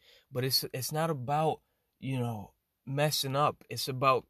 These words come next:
when you mess up, getting up. That's the, that's building your character. You know, a lot of us, we start off with a plan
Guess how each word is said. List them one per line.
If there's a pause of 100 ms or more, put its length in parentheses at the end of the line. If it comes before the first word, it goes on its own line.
(480)
when
you
mess
up,
getting
up. (400)
That's
the,
that's
building
your
character. (280)
You
know,
a
lot
of
us,
we
start
off
with
a
plan